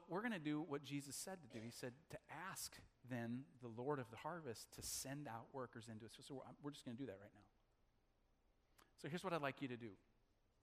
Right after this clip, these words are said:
Because I, I, I don't want you to spend your life on the wrong things. I, if this has just pricked you, okay, and, and you might, this might be something that you're already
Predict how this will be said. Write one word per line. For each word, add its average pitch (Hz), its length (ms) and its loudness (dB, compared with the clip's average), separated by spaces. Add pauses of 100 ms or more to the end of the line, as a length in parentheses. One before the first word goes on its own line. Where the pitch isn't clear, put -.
(1900)
Because - 200 -4
I, 151 100 4
I, - 1080 -10
I - 20 0
don't 165 240 0
want - 140 -8
you 147 80 -2
to 135 80 -2
spend 135 320 0
your 131 80 0
life 120 260 2
on 131 120 2
the 127 60 -4
wrong 113 220 -4 (100)
things. 101 280 -4 (2000)
I, 180 60 4 (200)
if 175 280 2
this 214 200 2
has 190 100 0
just - 240 2
pricked - 260 2
you, 127 280 6
okay, 151 280 6
and, 151 180 0
and 151 160 4
you 170 160 4
might, 143 220 8 (240)
this 139 140 -2
might 151 100 2
be 135 60 -2
something 139 260 2
that 139 100 0
you're 131 140 0
already 135 240 6